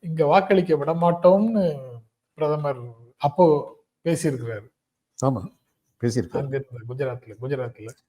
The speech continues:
Speaker 2: அவரு பிர-, சீஃப் மினிஸ்டரா இருக்கும்போது ஒண்ணு பேசுவாரு, பிரதம மந்திரியா இருக்கும்போது இன்னொன்னு பேசுவாரு.
Speaker 1: பிரதமராக இருக்கும்போது.
Speaker 2: ஆமா. நீட்டை நுழைய விட மாட்டேன்னு சொன்னாரு. அதுக்கப்புறம் நீட்டை இவர் கொண்டு வந்தாரு பிரதம மந்திரி ஆனோடனே.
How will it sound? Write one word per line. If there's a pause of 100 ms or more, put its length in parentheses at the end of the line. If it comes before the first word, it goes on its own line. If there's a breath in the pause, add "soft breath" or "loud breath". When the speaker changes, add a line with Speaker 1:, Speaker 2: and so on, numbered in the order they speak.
(280)
Speaker 2:
அவரு
பிர-, (120)
சீஃப்
மினிஸ்டரா
இருக்கும்போது
ஒண்ணு
பேசுவாரு,
பிரதம
மந்திரியா
இருக்கும்போது
இன்னொன்னு
பேசுவாரு.
Speaker 1:
பிரதமராக
இருக்கும்போது. (240)
Speaker 2:
ஆமா. (520)
நீட்டை
நுழைய
விட
மாட்டேன்னு (120)
சொன்னாரு. (180)
அதுக்கப்புறம்
நீட்டை
இவர்
கொண்டு
வந்தாரு
பிரதம
மந்திரி
ஆனோடனே.